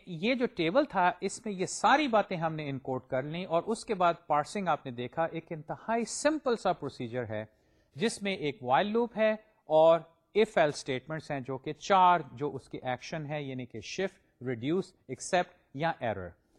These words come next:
یہ جو چار چیزیں ہیں، ان کا لحاظ رکھ کے وہ اطمینان سے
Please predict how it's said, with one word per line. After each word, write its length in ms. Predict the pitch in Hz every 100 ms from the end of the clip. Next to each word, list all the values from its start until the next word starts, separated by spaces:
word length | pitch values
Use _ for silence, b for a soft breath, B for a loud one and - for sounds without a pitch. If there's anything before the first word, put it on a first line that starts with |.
| b b b
یہ 240 | 156 247
جو 120 | 247
چار 300 | 220 - 175
چیزیں 380 | 170 - 175 170
ہیں، 260 | 151 151 143 _
ان 140 | 202 214
کا 140 | 196
لحاظ 420 | 151 131 127 127
رکھ 280 | 123 185 -
کے 200 | 139 131 131 b b
وہ 160 | 156 156 - _
اطمینان 600 | 156 - 135 127 190 214
سے 280 | 214 - 180